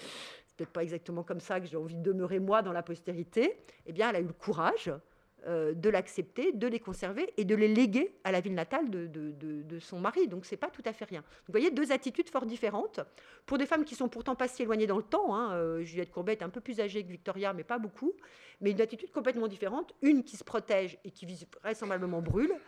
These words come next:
et l'autre qui, au contraire, se dit : « Ça fait partie aussi, euh, de ce qu'était, euh, mon mari, de l'art de mon mari, et je le lègue donc à sa ville natale. » Donc vraiment, quelque chose de tout à fait, euh, exceptionnel,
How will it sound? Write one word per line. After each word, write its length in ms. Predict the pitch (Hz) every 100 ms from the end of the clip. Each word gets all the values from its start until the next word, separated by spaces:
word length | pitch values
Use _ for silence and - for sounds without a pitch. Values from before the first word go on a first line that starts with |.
| - - -
et 60 |
l'autre 220 | 190 320
qui, 80 | -
au 60 | 190
contraire, 300 | 165 185 240
se 140 | -
dit : « 260 | 139 185 302 _ _
Ça 160 | -
fait 100 | 185
partie 420 | 170 175 - - - -
aussi, 460 | 302 311 - 214 - _ _ -
euh, 200 | 180 170
de 160 | 165 196
ce 100 | 196
qu'était, 440 | 190 190 190 160 -
euh, 460 | 156 151 143 151
mon 220 | 165 180 180
mari, 400 | 165 180 302 190
de 80 |
l'art 160 | 165 202
de 80 | 170
mon 80 | 151
mari, 260 | 147 190 -
et 80 | 185
je 60 |
le 40 | 160
lègue 180 | 170
donc 220 | 156 170 - -
à 60 |
sa 140 | 170 151
ville 160 | 160
natale. » 300 | 139 - - - - - 247
Donc 120 | 285
vraiment, 300 | 294 311 392 - - _ _ _ _ _ -
quelque 220 | 269 254
chose 240 | 277 359 240
de 180 | 269 - - _ -
tout 140 | 349 330
à 80 | 285
fait, 420 | - 277 240 220 _ _ _ _ _ _ _ -
euh, 120 | 196 - - -
exceptionnel, 840 | 302 - 214 - 185 156 214